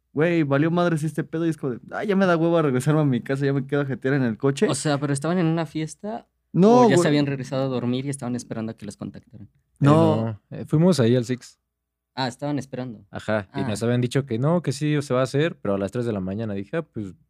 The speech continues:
Speaker 3: nos regresamos a dormir y ya cada quien, ¿no?".
Speaker 2: Pero
Speaker 3: Pero
Speaker 2: eso
Speaker 3: no.
Speaker 2: está mejor a que estés esperando en tu casa, como generalmente espera una persona que está escos-,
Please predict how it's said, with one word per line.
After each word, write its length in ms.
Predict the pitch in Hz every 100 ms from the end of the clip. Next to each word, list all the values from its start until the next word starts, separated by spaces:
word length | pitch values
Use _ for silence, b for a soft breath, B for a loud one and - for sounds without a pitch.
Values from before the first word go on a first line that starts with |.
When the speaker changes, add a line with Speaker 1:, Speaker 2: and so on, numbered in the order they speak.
| _ _ _ _ _ -
Speaker 3:
nos 180 | 120 107
regresamos 480 | 107 110 131 151
a 60 | 139
dormir 400 | 151 175 190 190
y 80 | 175
ya 160 | 127
cada 220 | 123 127 117
quien, 240 | 127 110
¿no?". 140 | 113
Speaker 2:
Pero 360 | 185 _ _ _ _ _ _ _
Speaker 3:
Pero 140 | 160
Speaker 2:
eso 100 | 143
Speaker 3:
no. 60 | 170
Speaker 2:
está 160 | 170 180
mejor 400 | 170 139 151 160
a 120 | 151
que 280 | 117 104 95 _ _ -
estés 320 | - 139 135
esperando 360 | 139 139 131 131
en 100 | 139
tu 160 | 135 -
casa, 340 | 127 127 147 147
como 240 | 131 113
generalmente 460 | 107 123 123 135 139
espera 320 | 139 135 123
una 140 | 127 127
persona 440 | 120 120 123 131
que 80 | 127
está 120 | 110 117
escos-, 280 | - 120